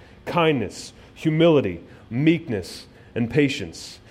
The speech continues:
bearing with one another, and if one has a complaint against another, forgiving each other, as the Lord has forgiven you, so you also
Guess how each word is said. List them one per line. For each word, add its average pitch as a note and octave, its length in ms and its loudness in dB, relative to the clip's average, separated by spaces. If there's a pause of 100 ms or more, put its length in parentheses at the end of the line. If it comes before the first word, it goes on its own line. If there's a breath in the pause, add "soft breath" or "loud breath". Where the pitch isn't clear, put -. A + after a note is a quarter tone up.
(120)
bearing E3 640 4
with F3 320 2
one D#3 180 6
another, B2+ 360 2
and C3 80 2
if C3 100 -2
one E3 160 4
has D#3 160 0
a C#3+ 40 -2
complaint C#3 380 4
against D3+ 320 -2
another, C#3+ 300 2
forgiving D#3+ 560 2
each B2 180 -2
other, A2 220 2
as A2 80 0
the B2+ 80 -2
Lord C#3 360 6
has C3+ 120 -6
forgiven C3+ 460 -2
you, G#2 260 -2
so C3 200 0
you B2+ 220 -2
also A#2 560 -2